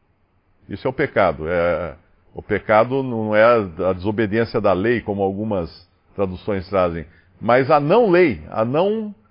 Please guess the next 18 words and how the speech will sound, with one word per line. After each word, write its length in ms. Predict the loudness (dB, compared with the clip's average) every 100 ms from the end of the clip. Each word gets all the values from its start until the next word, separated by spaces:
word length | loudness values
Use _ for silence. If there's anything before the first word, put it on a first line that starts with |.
| _ -20 -20 -10
a, 160 | -2
a, 400 | -2 0 0 2
o 140 | 2 2
não 260 | 0 0
controle 720 | 2 2 2 2 4 4 2
qualquer, 500 | 0 0 2 2 4
o 220 | 4 2
pecado, 420 | 0 -2 0 0 2
a 40 |
autossuficiência 760 | 0 0 -12 -10 -6 -6 -4 -6
completa 480 | -8 -2 -2 -2
do 100 | -4
homem. 380 | 0 0 0 -6 _ _ _ _ _ -6
E 120 | -4
nós, 380 | 2 4 4 2 -2
sempre 440 | 0 0 0 -6 -8
que 160 | -6
Deus 340 | -2 0 0